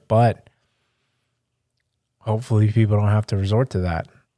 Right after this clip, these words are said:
I haven't checked the diaper aisles. I know that the stores, at least food-wise, it looks as if it's normalizing. And hopefully it is for people and getting diapers and,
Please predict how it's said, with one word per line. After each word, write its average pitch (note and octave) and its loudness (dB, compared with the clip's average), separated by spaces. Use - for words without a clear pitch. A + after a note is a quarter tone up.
I A2 2
haven't B2 0
checked A2+ -2
the G#2 -4
diaper G#2 0
aisles. A#2+ 2
I G#2 2
know A2+ 4
that G#2+ 2
the G#2+ -4
stores, A2 2
at G#2 2
least G2 -2
food-wise, A2+ 2
it E2+ -6
looks A2+ -4
as A2 -2
if A2+ -2
it's A2 -6
normalizing. A#2 2
And G2+ 2
hopefully A2 2
it G#2 2
is G#2+ 2
for G2+ -2
people G#2 -2
and G2 -4
getting G2+ 0
diapers G2+ 0
and, F#2 -4